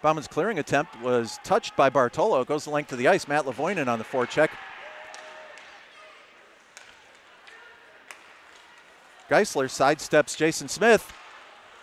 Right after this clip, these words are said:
Nice poke check by Kevin Bauman. Picked up by Kucheski. Kutch can't clear the zone.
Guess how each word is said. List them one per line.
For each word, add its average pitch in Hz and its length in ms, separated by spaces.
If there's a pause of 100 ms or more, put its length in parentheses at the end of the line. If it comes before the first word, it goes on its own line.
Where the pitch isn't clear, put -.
(140)
Nice 170 160
poke 151 220
check - 200
by 135 120
Kevin 165 300
Bauman. 131 440 (760)
Picked 180 220
up 180 100
by 143 140
Kucheski. 160 600 (880)
Kutch - 200
can't 190 200
clear 139 220
the 113 120
zone. 131 320